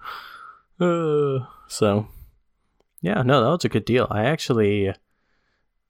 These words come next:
started the process of becoming an usher for the San Diego Symphony. Um,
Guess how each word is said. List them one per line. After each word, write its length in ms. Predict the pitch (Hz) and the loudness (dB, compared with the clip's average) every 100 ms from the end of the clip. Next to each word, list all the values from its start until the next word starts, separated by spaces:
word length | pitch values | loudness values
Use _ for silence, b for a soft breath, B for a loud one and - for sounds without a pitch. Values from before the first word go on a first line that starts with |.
| _ _ - | _ _ -8
started 800 | - - - 127 131 143 151 147 | -4 -4 0 2 4 4 2 2
the 80 | 143 | 0
process 680 | - 139 127 139 139 139 - | 2 2 4 4 2 0 0
of 180 | 135 | -2
becoming 400 | 131 123 131 120 | -2 0 0 0
an 100 | 107 - | -2 0
usher 340 | 117 - 120 | -2 0 -2
for 420 | 110 - 123 110 | -2 -4 0 0
the 140 | 104 104 | 0 -2
San 320 | - 110 104 | -2 -2 -2
Diego 400 | 101 95 101 120 | -2 -2 0 0
Symphony. 580 | 127 143 - 156 170 - _ _ _ _ _ _ _ _ _ _ _ - | 2 0 0 0 -2 -6 _ _ _ _ _ _ _ _ _ _ _ -6
Um, 680 | 98 95 95 92 113 117 | -4 -2 -4 -4 -6 -8